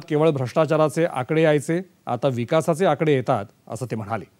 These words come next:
महाराष्ट्रात शेतकऱ्यांच्या नावावर वर्षानुवर्ष राजकारण करणाऱ्या नेत्यांनी प्रत्यक्षात शेतकऱ्यांसाठी काहीच केलं नाही, अशी टीका पंतप्रधानांनी माजी कृषी मंत्री शरद पवार यांचं नाव न घेता केली.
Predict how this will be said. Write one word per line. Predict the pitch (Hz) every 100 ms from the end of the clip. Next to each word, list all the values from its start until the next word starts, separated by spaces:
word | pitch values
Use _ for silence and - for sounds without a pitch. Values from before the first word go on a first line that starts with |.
| _ _ _ _ _ _ _ _ -
महाराष्ट्रात | 147 196 196 226
शेतकऱ्यांच्या | - 180 208 208 202 208
नावावर | 190 190 202 180
वर्षानुवर्ष | 208 160 156 139 185 208 196 170
राजकारण | 185 156 143 170 185 190 196
करणाऱ्या | 185 165 165 170
नेत्यांनी | 143 139 151 120
प्रत्यक्षात | 107 117 - 156 - 170 -
शेतकऱ्यांसाठी | - 127 - 160 151 160
काहीच | 190 151 143 196
केलं | - 185 185
नाही, | 151 165 - - _ -
अशी | 156 208
टीका | 190 170 208 214
पंतप्रधानांनी | 185 165 165 151 160 143 120 135 _ _ _ 120
माजी | 123 135 170
कृषी | 190 151 190
मंत्री | 175 156 185
शरद | - 151 147 151
पवार | 151 156
यांचं | 151 143 147 143
नाव | 135 147
न | 139 160
घेता | 127 120 117
केली. | 110 98